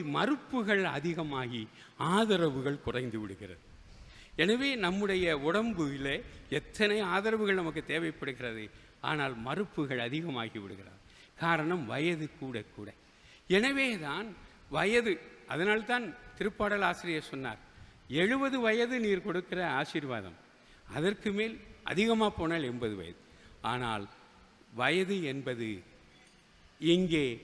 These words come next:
ஒரு சுமையாக இருக்கிறது. எழுபது, எண்பது, நூறு வயதும் சுமையாகிறது. ஆனால்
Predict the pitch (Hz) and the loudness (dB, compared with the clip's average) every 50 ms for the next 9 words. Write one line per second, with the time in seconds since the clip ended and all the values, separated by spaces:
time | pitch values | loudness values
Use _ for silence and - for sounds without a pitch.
0 | - - - - - - - 135 147 143 135 - - 165 165 185 190 190 180 160 | -14 -20 -20 -20 -14 -6 -2 0 0 0 -2 0 2 4 6 6 6 6 4 2
1 | 156 127 139 123 120 - - - 95 90 - - - - - - - - 139 165 | 0 0 -2 -4 -4 -6 -10 -10 -10 -12 -16 -18 -20 -20 -20 -12 -2 2 4 4
2 | 202 240 247 262 247 247 233 185 160 175 196 196 208 196 180 156 127 - - - | 6 6 4 4 4 4 4 4 2 2 2 2 2 2 2 0 -2 -6 -12 -18
3 | - - - - - - - - - - 156 165 170 170 170 165 165 165 170 165 | -18 -20 -20 -20 -20 -20 -20 -16 -6 -2 0 2 4 4 4 4 4 4 4 2
4 | 170 170 170 165 165 - - - - - 156 147 147 143 143 139 127 - - 110 | 0 -2 -2 -4 -8 -12 -18 -14 -8 -4 -4 -2 0 0 0 -2 -4 -4 -6 -6
5 | 107 104 101 101 101 101 - - - - - - - - - _ - 120 135 143 | -6 -6 -6 -8 -10 -12 -14 -20 -20 -20 -20 -20 -20 -20 -14 _ -2 0 0 2
6 | 135 131 123 117 110 | 2 0 0 -2 -2